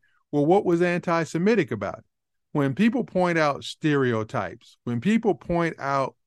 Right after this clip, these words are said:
things that they, they want to effectively make fun of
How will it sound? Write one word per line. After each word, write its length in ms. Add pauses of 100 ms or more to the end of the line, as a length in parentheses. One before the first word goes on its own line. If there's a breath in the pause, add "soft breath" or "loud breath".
(420)
things 340
that 220
they, 240 (240)
they 240
want 420 (120)
to 280
effectively 640
make 300
fun 340
of 320